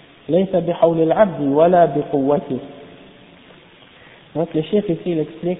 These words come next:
aussi que Allah subhanahu wa ta'ala a, a, a mentionné dans son livre à propos de plusieurs personnes, euh, il a parlé au sujet de beaucoup de gens qui ont renié la miséricorde d'Allah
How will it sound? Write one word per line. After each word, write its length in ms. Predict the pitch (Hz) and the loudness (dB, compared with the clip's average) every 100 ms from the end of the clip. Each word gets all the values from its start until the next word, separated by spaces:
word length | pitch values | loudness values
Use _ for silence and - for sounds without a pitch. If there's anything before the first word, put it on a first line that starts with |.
| - | -8
aussi 360 | 143 143 180 180 - | -10 -6 -6 -4 2
que 180 | 165 165 - - | 2 2 -6 -8
Allah 260 | - 156 185 | -2 2 2
subhanahu 240 | - 165 151 | 0 -6 -2
wa 80 | 165 | 2
ta'ala 280 | 190 165 - | 4 4 2
a, 240 | 139 139 - - - - 165 | 0 0 -2 -10 -18 -4 0
a, 400 | 170 - 139 135 | 0 2 2 2
a 60 | |
mentionné 480 | 143 170 180 170 175 | 2 0 -2 -2 -2
dans 160 | 143 143 | -2 -4
son 80 | 147 | -4
livre 280 | 143 196 240 - - - - - | -2 -2 -4 -8 -18 -20 -8 -6
à 80 | |
propos 320 | - 160 - 196 | -4 -4 -4 -4
de 160 | 165 | -2
plusieurs 540 | 156 - 214 202 208 202 | -4 -4 -2 2 2 2
personnes, 640 | 185 160 - 190 226 226 - - - - - - 151 - | -2 -2 -4 0 2 0 -6 -16 -20 -20 -20 -18 -16 -4
euh, 300 | 151 147 143 - | -2 0 -2 -2
il 160 | 156 160 | 2 2
a 100 | 156 | 2
parlé 420 | 156 170 190 208 | 2 0 0 0
au 180 | - 156 - | -2 -6 -8
sujet 280 | 160 147 175 | -8 -4 -4
de 80 | 147 | -4
beaucoup 300 | 156 180 180 | -8 -8 -8
de 180 | 143 135 | -6 -6
gens 220 | 156 180 - | -4 -6 -4
qui 80 | |
ont 180 | 160 156 - - - | -2 -2 -6 -14 -6
renié 540 | 143 185 180 208 185 - - - - | -2 0 0 -2 -2 -6 -16 -16 -2
la 100 | 147 | 2
miséricorde 720 | 156 147 143 143 143 160 147 | 4 2 0 -4 -4 -4 0
d'Allah 320 | 139 139 139 | -2 0 -2